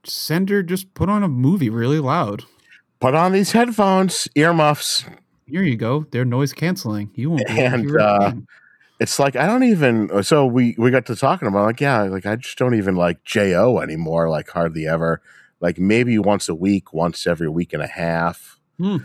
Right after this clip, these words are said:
Speaker 2: Like, way down. Like, my numbers are not posted.
Speaker 1: Yeah,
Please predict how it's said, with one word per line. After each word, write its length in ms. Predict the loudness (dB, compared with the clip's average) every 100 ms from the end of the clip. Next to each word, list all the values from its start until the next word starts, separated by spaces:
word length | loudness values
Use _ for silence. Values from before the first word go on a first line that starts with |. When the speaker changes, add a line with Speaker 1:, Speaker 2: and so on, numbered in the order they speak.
| -10 -8
Speaker 2:
Like, 140 | -6 0
way 220 | 2 4
down. 360 | 4 2 2 0
Like, 200 | -2 0
my 100 | 0
numbers 540 | 2 0 2 0 0
are 120 | -2
not 440 | -2 0 0 -2 _
posted. 580 | -2 0 -2 -10 -10 -6
Speaker 1:
Yeah, 340 | -4 -4 -6